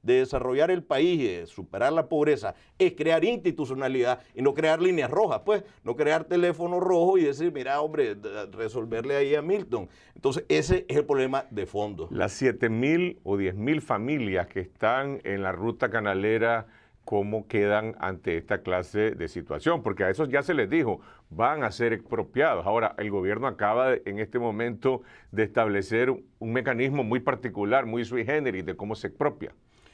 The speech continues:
Speaker 1: Exactamente. Las siete mil familias, al igual que los seis mil nicaragüenses, incluyendo a sandinistas, Carlos Fernando. Yo de aquí no excluyo a nadie. Aquí todos los nicaragüenses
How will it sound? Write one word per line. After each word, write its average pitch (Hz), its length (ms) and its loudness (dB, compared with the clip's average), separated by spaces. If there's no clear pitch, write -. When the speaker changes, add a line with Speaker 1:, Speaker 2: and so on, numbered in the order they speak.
Speaker 1:
Exactamente. - 800 -4
Las 104 260 -2
siete 107 320 0
mil 139 280 -2
familias, 151 800 -2
al 104 200 0
igual 127 320 2
que 101 140 -4
los 92 240 -4
seis 98 180 -2
mil 113 240 -2
nicaragüenses, 127 840 -2
incluyendo 143 720 2
a 165 60 2
sandinistas, 104 720 -4
Carlos 64 260 -18
Fernando. 64 280 -18
Yo 131 340 0
de 127 100 2
aquí 131 220 -4
no 135 280 2
excluyo 135 600 -4
a 80 80 -8
nadie. 85 500 -4
Aquí 107 240 -6
todos 170 420 2
los 170 100 -2
nicaragüenses 127 800 -4